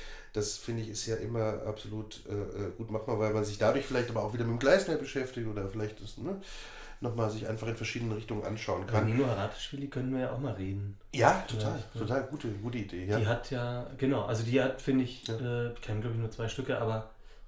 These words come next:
Speaker 2: äh, da war es zumindest so die, die Eigenschaft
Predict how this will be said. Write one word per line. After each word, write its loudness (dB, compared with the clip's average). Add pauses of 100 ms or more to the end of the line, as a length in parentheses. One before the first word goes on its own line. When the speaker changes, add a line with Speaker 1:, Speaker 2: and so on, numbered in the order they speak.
(340)
Speaker 2:
äh, -8 (600)
da 2
war 4
es -2
zumindest -2
so 0
die, -4 (100)
die -8
Eigenschaft 0